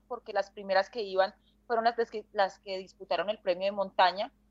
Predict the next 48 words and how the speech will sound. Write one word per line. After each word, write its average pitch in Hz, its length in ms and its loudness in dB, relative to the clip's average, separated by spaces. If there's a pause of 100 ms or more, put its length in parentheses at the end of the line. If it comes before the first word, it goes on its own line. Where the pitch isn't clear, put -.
(140)
Entonces 214 480 -4
ahí 220 180 4
entró 214 320 -2
como, 220 500 4
como 208 260 0
el 180 120 -4
caucho 196 400 2
que 233 100 -12
uno 208 160 2
dice, 190 220 -2
el 190 100 -8
tira 202 280 2
y 226 40 6
afloje, 214 480 -2
hasta 214 280 -6
que 196 100 -12
se 190 140 -10
pudo 185 340 -4
ir 208 160 -6
la 208 140 6
fuga. 226 420 -2 (460)
Eh, 220 760 4
ahí 233 260 4
la 226 200 0
táctica, 247 720 -4 (120)
eh, 202 280 -4
nosotros 196 320 -12
nos 233 160 -8
jugamos 190 340 2
la 214 120 4
táctica 196 360 -4
con, 180 460 -6
con 190 180 -6
Yesenia 180 360 -4
Meneses. 180 440 -2
Desde 196 160 6
el 185 80 0
principio 180 420 -4
de 208 200 10
la 185 140 2
carrera 170 300 0
sabíamos 180 380 -2
que 202 100 -4
íbamos 175 260 2
a 196 40 2
disputar - 380 0
con 196 140 -2
ella, 180 220 4